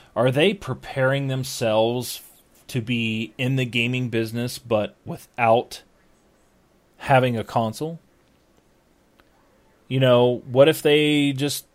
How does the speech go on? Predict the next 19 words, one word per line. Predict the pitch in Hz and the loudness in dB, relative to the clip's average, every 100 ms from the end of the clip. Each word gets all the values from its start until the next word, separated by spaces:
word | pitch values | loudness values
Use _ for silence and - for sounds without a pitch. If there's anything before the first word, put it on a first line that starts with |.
| _ - | _ -2
go | 139 139 | 2 2
P | 139 160 135 | 0 -6 -6
C? | - 175 113 - _ - _ _ _ - - - - - _ _ _ _ _ - | -4 -4 -6 -10 _ -20 _ _ _ -20 -20 -20 -20 -20 _ _ _ _ _ -8
Or | 131 131 131 127 | -2 4 4 4
what | 123 131 | 4 2
if | 139 | 0
they | - 143 143 | 0 0 2
license | 127 135 135 139 120 | 4 2 2 -6 -2
their | 131 | -4
technology? | 120 - 135 139 135 139 127 123 - - - - | -4 -4 -4 -4 -4 -4 -4 -6 -6 -16 -8 -4
Like, | 147 - - _ _ _ - | -4 -8 -20 _ _ _ -12
this | 131 175 190 | 0 0 2
goes | 220 208 196 | 4 4 2
to | |
that | 175 160 | 0 0
thing | 185 175 | -2 -2
of, | |
like, | 135 127 | 2 0
hey, | - 214 135 | 0 -2 -2